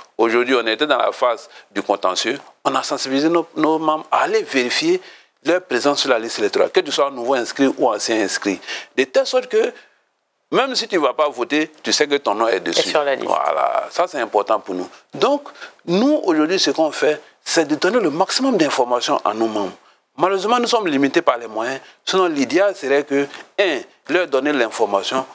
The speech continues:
Speaker 1: deux, les, les aider à faire le déplacement et les accompagner le jour du vote. C'est ça l'idéal. Mais malheureusement, euh, la plus belle femme du monde ne peut donner que ce
Speaker 2: Que ce
Speaker 1: qu'elle a.
Speaker 2: qu'elle a.
Speaker 1: Donc, on se contente du peu de moyens. Cette campagne que nous sommes en train de faire aujourd'hui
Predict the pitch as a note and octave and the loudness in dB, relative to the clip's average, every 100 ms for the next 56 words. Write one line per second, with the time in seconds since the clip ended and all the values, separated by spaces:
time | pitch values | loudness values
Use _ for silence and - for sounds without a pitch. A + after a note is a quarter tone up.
0 | - _ _ _ _ _ G2 F2+ F3 G#3 | -20 _ _ _ _ _ -6 0 0 0
1 | - - - A#2+ B2+ A#2 A#2 - B2 G#2+ | -8 -12 -2 0 2 2 2 2 0 2
2 | A#2 G#2+ C#3+ D#3 - - G#2 C#3+ C3 G2+ | 2 2 0 0 0 0 0 0 0 -2
3 | G2 G#2+ G2 A2+ - D3 C#3 A2 G2 F2+ | -2 -2 -2 -4 -2 0 -2 0 -2 -2
4 | - G#2 G2+ G2+ A#2 F#2 E2 G2 - - | -4 -2 0 0 0 0 0 -4 -4 -2
5 | D#2 - - - _ _ - - A2+ G3 | -4 -6 -20 -20 _ _ -6 -2 0 0
6 | E3 D2+ F#2+ G2+ G2 G2 F#2 D#2+ - - | 0 -4 -4 -2 2 2 2 -2 -18 -6
7 | B2+ B2+ C3+ C3+ C3 C#3 D#3 F3 - - | 0 2 2 0 0 0 0 -2 -6 -20
8 | _ - - A#2+ A#2 A#2+ A#2 C3+ C3+ B2+ | _ -2 2 4 4 2 0 0 0 2
9 | C3+ A#2 G#2+ A2+ G2+ A#2 G#2 G2 G#2 G2 | 0 0 0 0 0 2 0 0 -2 0
10 | F#2 G#2+ G2 G2+ B2+ D3+ D3+ - - A2+ | 2 2 4 2 2 -2 -6 -8 -12 0
11 | F3 A3+ - C3 C#3 C#3 C#3 C3 G3 G3 | 0 0 -2 -2 0 0 0 0 -2 -4
12 | - - A#2 D3+ C#3+ B2 B2+ - - - | -14 -10 -2 0 2 2 0 -2 -2 0
13 | A#3+ - F3 E3 D#3 E3 E3+ D#3+ B2 C3+ | 0 -2 -2 -2 -2 -2 0 0 0 0
14 | C3+ G#2 - B2+ A2 G2+ G2+ B2 | -2 0 2 2 2 0 0 -2